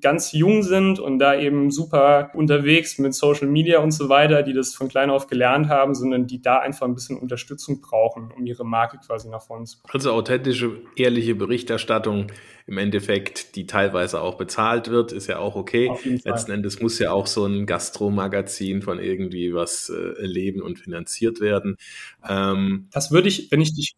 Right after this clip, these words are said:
Speaker 1: ganz kurz unterbrechen <laughs> darf, weil das ist natürlich ein wichtiger Punkt, den du genannt hast. Also ja, diese Dinge sind häufig bezahlt,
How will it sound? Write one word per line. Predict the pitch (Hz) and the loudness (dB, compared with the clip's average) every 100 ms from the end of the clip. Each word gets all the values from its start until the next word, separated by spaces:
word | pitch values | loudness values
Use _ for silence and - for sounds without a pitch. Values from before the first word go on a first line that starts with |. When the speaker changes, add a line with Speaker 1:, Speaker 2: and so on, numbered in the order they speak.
| _ | _
Speaker 1:
ganz | - 156 156 | 0 0 2
kurz | 170 160 | -2 0
unterbrechen | 151 127 165 185 214 190 | 0 2 2 2 4 2
<laughs> | - | 2
darf, | 170 180 - | 0 0 4
weil | 147 156 156 - - - | 4 4 -2 -14 -14 -2
das | 143 143 | -2 0
ist | - | 0
natürlich | 156 160 147 | 2 2 0
ein | |
wichtiger | 143 151 143 120 | 0 0 0 0
Punkt, | 143 147 | 0 -2
den | 139 123 | 0 0
du | |
genannt | 120 117 120 135 | 0 0 0 0
hast. | 117 - | -2 -4
Also | - 120 131 - - | -4 -4 -4 -6 -2
ja, | 123 131 185 190 | 4 6 6 4
diese | 156 147 139 | 0 -4 -4
Dinge | 143 143 165 170 127 | 0 2 4 2 -2
sind | 127 170 190 190 | 0 2 2 4
häufig | 156 170 165 156 | 4 4 0 -6
bezahlt, | - - 147 202 208 | -8 0 2 2 -2